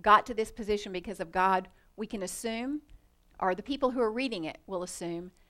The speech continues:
that the same has happened to Mordecai. Because God is the protector of all of Israel, then we can see that God's unspoken protection can be seen here in the book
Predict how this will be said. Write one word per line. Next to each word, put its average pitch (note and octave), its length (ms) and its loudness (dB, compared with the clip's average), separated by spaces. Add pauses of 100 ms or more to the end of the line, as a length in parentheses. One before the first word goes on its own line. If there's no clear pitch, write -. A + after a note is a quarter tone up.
(340)
that F#3+ 160 0
the G3+ 60 -6
same F#3+ 360 0
has G#3+ 100 -12
happened F3 440 -6
to G3+ 100 -16
Mordecai. D#3 480 -12 (1300)
Because F#3+ 340 -4
God B3+ 580 2
is F#3+ 220 -2
the F#3+ 80 -4
protector F3 480 -10
of D#3 80 -8
all E3+ 200 2
of E3+ 80 -2
Israel, A#3+ 640 -6 (800)
then F#3 120 -8
we G3+ 120 -6
can G3+ 160 -8
see G#3 180 -4
that - 160 -6
God's G3 380 2
unspoken A3+ 580 -2
protection G3 560 -8
can F#3+ 200 -12
be E3+ 140 -8
seen F#3 320 -12
here F3 300 -8
in E3 140 -10
the D#3 80 -8
book E3 340 -10